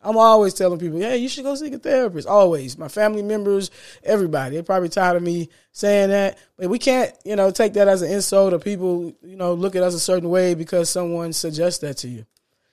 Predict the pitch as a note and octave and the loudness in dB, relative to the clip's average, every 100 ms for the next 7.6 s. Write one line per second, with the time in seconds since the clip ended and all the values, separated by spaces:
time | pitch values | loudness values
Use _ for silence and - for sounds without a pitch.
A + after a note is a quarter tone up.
0 | _ _ _ - D#3 E3+ - D#3+ F#3+ B3 | _ _ _ -8 -4 -2 -2 0 4 4
1 | C#4 C4 D4 C#4+ C#4 C#4+ C#4 C#4+ C#4+ B3+ | 4 6 6 6 4 2 0 0 0 -2
2 | _ _ _ _ G3 G3 B3 A3+ G3+ G#3 | _ _ _ _ -10 -4 2 4 8 6
3 | D3+ C#3 F3 F#3 F#3 A3 G#3+ G3+ F#3+ F3+ | 6 0 -2 0 0 -2 -2 -2 0 0
4 | A3+ G3 D3+ B2 E3 D#3+ F3 E3+ G#3+ G#3 | 0 -2 -4 -10 -14 -4 -2 0 -2 0
5 | E3 C#3+ C#3+ C#3+ D#3 D#3 D#3 F3+ D#3 C#3+ | -2 -6 -10 -10 -10 -8 -6 -4 -6 -8
6 | _ _ _ D#3 D#3 D#3 D3+ E3 F#3+ D#3+ | _ _ _ -12 -8 -4 -4 -6 -8 -6
7 | E3+ D#3+ D3+ D3 A#2+ - | -6 -4 -4 -4 -6 -10